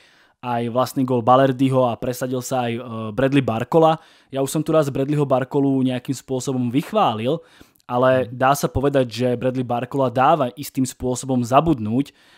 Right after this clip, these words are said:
Speaker 1: na Kyliana Mbappého, minimálne teda v League One mu to ide fantasticky a zdá sa, že P S G má jednoducho svojho nového hrdinu, ktorému zdatne sekunduje tak nenávidený, môžeme povedať, Usman Dembele.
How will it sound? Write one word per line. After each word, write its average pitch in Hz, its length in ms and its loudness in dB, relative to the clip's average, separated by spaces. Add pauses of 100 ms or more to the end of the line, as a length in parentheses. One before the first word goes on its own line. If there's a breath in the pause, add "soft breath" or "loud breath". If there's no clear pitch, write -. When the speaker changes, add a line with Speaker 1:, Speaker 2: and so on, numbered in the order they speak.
(120)
Speaker 1:
na 123 100 -4
Kyliana 135 340 2
Mbappého, 127 680 0
minimálne 120 500 -2
teda 120 400 -2 (320 soft breath)
v 110 160 -16
League 135 180 2
One 123 240 2
mu 127 140 2
to 131 140 -4
ide 127 180 -2
fantasticky 135 960 -4 (320 soft breath)
a 123 140 -4
zdá 131 200 2
sa, 131 160 -4
že 131 120 -2
P 131 200 -2
S 127 80 0
G 127 120 -2
má 123 260 2
jednoducho 117 420 -4
svojho 120 260 -4
nového 131 300 4
hrdinu, 123 540 0 (340 soft breath)
ktorému 127 560 0
zdatne 131 400 -2
sekunduje 127 800 -2 (160)
tak - 240 -16
nenávidený, 131 800 4
môžeme 127 340 0
povedať, 131 400 -2
Usman 139 400 2
Dembele. 123 560 4